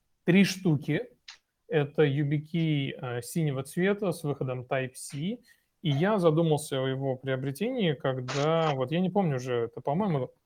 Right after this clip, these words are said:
март двадцать второго года, что ли, а, когда, м, там пытались, а,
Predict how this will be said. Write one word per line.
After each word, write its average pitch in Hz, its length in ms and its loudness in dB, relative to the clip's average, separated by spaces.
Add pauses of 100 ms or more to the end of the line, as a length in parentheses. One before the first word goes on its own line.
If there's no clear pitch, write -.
(140)
март 170 440 6
двадцать 143 400 4
второго 208 360 6
года, 165 360 0
что - 260 -6
ли, 123 220 -2 (460)
а, 127 180 -6
когда, 147 560 -2 (160)
м, 123 420 -18
там 123 240 -12
пытались, 139 640 -4
а, 117 300 -12